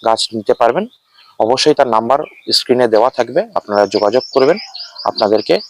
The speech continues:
আমরা গাছ ডেলিভারি করতে পারবো। ক্যাটেলিয়ার একটা নতুন ভ্যারাইটি এটা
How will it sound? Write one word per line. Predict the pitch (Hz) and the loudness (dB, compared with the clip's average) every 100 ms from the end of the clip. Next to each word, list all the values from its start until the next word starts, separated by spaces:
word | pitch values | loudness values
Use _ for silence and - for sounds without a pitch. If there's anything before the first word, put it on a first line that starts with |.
| _ _ _ | _ _ _
আমরা | 101 110 | -2 -2
গাছ | 107 127 117 | 0 -2 0
ডেলিভারি | 92 92 92 | 0 2 0
করতে | - - 87 | -2 -4 -4
পারবো। | - - - - - _ _ _ - _ _ _ _ _ _ _ _ _ - | -2 -6 -12 -14 -20 _ _ _ -20 _ _ _ _ _ _ _ _ _ -2
ক্যাটেলিয়ার | 110 117 143 147 156 151 147 147 | -2 2 2 4 4 4 4 2
একটা | - - 127 | -2 -2 -2
নতুন | 120 120 - 147 127 | 0 0 2 2 0
ভ্যারাইটি | 113 110 110 104 101 | 0 4 4 2 0
এটা | 95 - | 2 0